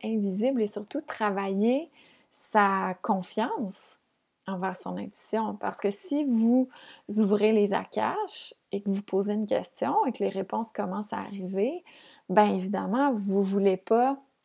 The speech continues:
tout mettre en doute. Donc, recevoir la réponse que vous demandez, mais immédiatement laisser votre cerveau embarquer puis vous dire, « Oh my God, je suis en train de tout inventer. » <laughs> Euh,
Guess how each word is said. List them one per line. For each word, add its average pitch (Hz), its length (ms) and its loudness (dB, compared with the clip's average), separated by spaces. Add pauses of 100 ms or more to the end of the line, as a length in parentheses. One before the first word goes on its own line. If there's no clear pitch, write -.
(720)
tout 240 140 2
mettre 196 340 0
en 202 100 -2
doute. 233 520 0 (520)
Donc, 190 200 4
recevoir 226 760 4
la 202 120 4
réponse 208 480 0
que 196 100 -2
vous 185 200 0
demandez, 190 720 2
mais 202 300 2
immédiatement 214 640 6
laisser 196 300 0
votre 190 200 0
cerveau 196 300 -4
embarquer 202 460 -2
puis 233 140 -4
vous 202 100 -2
dire, « 190 320 4
Oh 202 100 2
my 190 160 2
God, 190 220 4
je - 60 -8
suis - 120 -6
en 190 80 -4
train 190 160 -10
de 180 60 -6
tout 202 160 -12
inventer. » 196 540 -4 (280)
<laughs> 269 100 8 (1040)
Euh, 190 300 8